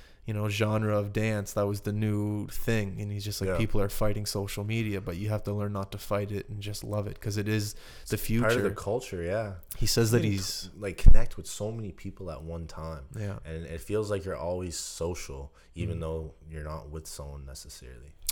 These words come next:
Speaker 1: You know what he said was a great, not the great, the next new thing was meditation. He said
Speaker 2: Yeah.
Speaker 1: that there's gonna be, like, a, a Starbucks for meditation where people just go in there and they just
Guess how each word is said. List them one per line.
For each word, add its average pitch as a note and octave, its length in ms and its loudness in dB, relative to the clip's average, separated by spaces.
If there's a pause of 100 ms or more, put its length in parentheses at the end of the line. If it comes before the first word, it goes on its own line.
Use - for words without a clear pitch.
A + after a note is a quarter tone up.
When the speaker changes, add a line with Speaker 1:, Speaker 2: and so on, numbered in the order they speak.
(380)
Speaker 1:
You D#3+ 260 4
know F3+ 140 8
what C3+ 160 6
he C#3+ 200 -2
said A#2 280 4
was A2 180 0
a G#2+ 60 0
great, A#2 680 0
not A2+ 200 -4
the A2 80 -4
great, A2 340 2
the G#2+ 80 -2
next A2+ 460 0
new A#2 240 0
thing A#2 420 0
was G#2 160 -6
meditation. G#2 800 -2 (400)
He D3+ 140 4
said D3 160 8
Speaker 2:
Yeah. C3 60 6
Speaker 1:
that A#2+ 120 2
there's A#2 140 4
gonna A2 180 2
be, G#2+ 120 2
like, G#2 200 0
a, G2+ 440 0
a G2+ 60 -2
Starbucks A#2 920 6
for A2+ 140 0
meditation A2 600 4
where G#2 80 -2
people A#2+ 280 0
just G#2+ 180 0
go A#2 220 2
in A2 140 0
there A#2+ 180 -2
and G#2+ 100 -4
they G#2+ 80 -4
just G#2 220 0